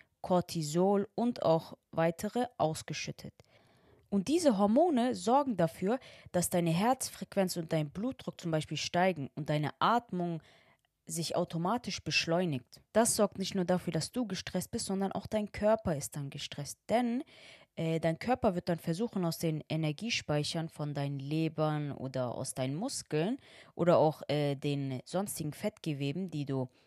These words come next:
einfach in deinem Körper hast, Glucose, also Zucker freizusetzen. Und die Funktionen, die dein Körper jetzt in dem Moment nicht zum Überleben braucht,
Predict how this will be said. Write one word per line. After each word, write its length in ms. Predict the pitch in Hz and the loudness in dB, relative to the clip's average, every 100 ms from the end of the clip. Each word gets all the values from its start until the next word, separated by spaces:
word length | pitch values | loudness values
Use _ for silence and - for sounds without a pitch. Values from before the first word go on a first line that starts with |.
| _ | _
einfach 260 | - 156 151 | -4 -2 -2
in 80 | 151 | 0
deinem 180 | 143 139 | -2 -2
Körper 280 | 202 208 | -4 -2
hast, 180 | 233 - - - _ - | -2 -4 -10 -20 _ -4
Glucose, 600 | 196 196 - 185 151 117 | -2 -2 -2 0 0 0
also 200 | 185 254 | 0 -2
Zucker 360 | - 196 - | -4 -4 -2
freizusetzen. 960 | 160 - 127 131 - 139 127 - - - - _ _ _ _ _ | -4 -4 -4 -4 -4 -6 -6 -6 -8 -10 -14 _ _ _ _ _
Und 200 | 185 175 | -2 0
die 60 | 180 | -2
Funktionen, 920 | - 180 - - 277 302 277 330 240 | -2 -4 -4 0 2 4 2 0 -2
die 540 | 185 180 170 165 156 151 | 0 2 2 2 2 2
dein 220 | 160 156 | 0 0
Körper 300 | 240 254 202 | -2 0 0
jetzt 340 | 175 185 - - | 2 2 0 -4
in 180 | 175 | -4
dem 240 | 160 359 403 | 0 0 0
Moment 480 | 277 247 320 190 - - | 0 0 0 0 -4 -12
nicht 240 | 233 349 - | -6 -4 -4
zum 160 | 262 | -4
Überleben 600 | - 202 196 202 196 180 165 | -2 2 4 4 0 -2 -6
braucht, 440 | - 320 190 - | 4 4 4 0